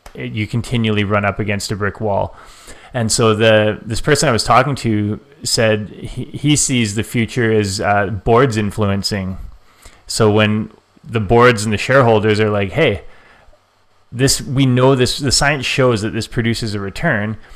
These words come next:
And if the C E O is not gonna get on board with it, we're gonna replace the C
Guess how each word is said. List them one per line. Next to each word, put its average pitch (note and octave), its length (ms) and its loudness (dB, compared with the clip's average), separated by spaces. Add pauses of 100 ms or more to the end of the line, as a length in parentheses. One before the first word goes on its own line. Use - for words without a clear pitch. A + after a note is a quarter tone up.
(280)
And A2+ 300 0
if - 140 -6
the A2+ 80 -4
C D3+ 320 -2
E C3+ 60 4
O C3 60 4
is B2 120 0
not A#2+ 160 -2
gonna A2 160 -2
get A2 140 0
on G#2 180 0
board A2 200 2
with C#3 160 0
it, F#3+ 220 -4 (220)
we're A#2 100 -4
gonna A#2+ 140 -2
replace G#2+ 320 -4
the A2 80 -8
C - 160 -6